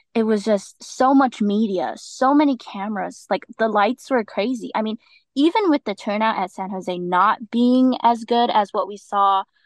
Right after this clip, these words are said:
you know, this past January in Columbus, it was still a pretty big crowd, and I wasn't used to that at all.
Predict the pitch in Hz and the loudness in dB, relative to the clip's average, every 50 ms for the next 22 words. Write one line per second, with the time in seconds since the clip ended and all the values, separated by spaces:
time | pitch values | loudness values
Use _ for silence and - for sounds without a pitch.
0 | _ _ _ - - 196 185 165 170 - - - _ - - 208 196 - - - | _ _ _ -14 -10 -8 -6 -6 -6 -6 -10 -12 _ -8 -6 -6 -6 -4 -2 0
1 | 196 190 - - - 190 180 185 180 180 175 185 180 185 - - 185 185 170 175 | 0 0 0 -4 -6 -4 -4 -4 -4 -6 -6 -6 -6 -8 -10 -8 -4 -2 -2 -2
2 | 202 208 247 269 277 - - - - - 226 240 247 233 - - - - 269 320 | -2 0 0 0 -2 -2 -8 -14 -6 -2 0 2 2 0 -2 -4 -4 0 0 2
3 | 381 330 214 - - 240 247 240 208 185 202 196 185 - - - 185 208 240 190 | 2 0 -2 -2 -4 -2 -2 -2 -2 -2 -4 -4 -4 -8 -10 -6 -2 0 2 2
4 | 175 160 - - 170 175 175 175 185 214 226 247 220 - 180 196 208 - - 226 | 0 0 -4 -6 -6 -8 -6 -2 -2 -2 -2 -2 -8 -8 -10 -12 -12 -12 -10 -4
5 | 190 180 - - 170 - - 185 202 254 262 - - - | -4 -4 -2 -2 -4 -2 2 4 4 4 4 2 0 -6